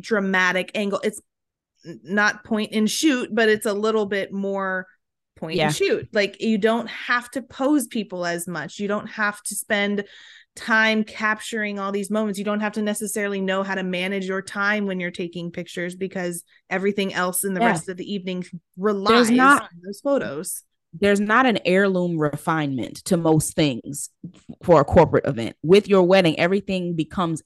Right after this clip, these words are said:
Speaker 2: heirloom.
Speaker 1: Mm-hmm.
Speaker 2: Your cake design, your floral arrangements, each linen, the photography, the videography. I, you know, serving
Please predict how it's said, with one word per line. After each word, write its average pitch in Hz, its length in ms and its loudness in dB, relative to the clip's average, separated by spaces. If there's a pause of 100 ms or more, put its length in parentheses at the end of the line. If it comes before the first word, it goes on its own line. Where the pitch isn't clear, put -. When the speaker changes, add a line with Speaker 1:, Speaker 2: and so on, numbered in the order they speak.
Speaker 2:
heirloom. 135 560 0 (320)
Speaker 1:
Mm-hmm. 208 380 -4
Speaker 2:
Your 160 160 -4
cake - 580 0 (300)
design, 131 640 -2 (300)
your 156 520 4 (220)
floral 185 540 4
arrangements, 151 880 -6
each 185 360 0
linen, 151 680 0 (280)
the 160 140 2
photography, 180 880 4
the 143 160 0
videography. 147 1080 2 (500)
I, - 20 0 (140)
you 202 180 8
know, 175 320 8
serving 208 580 0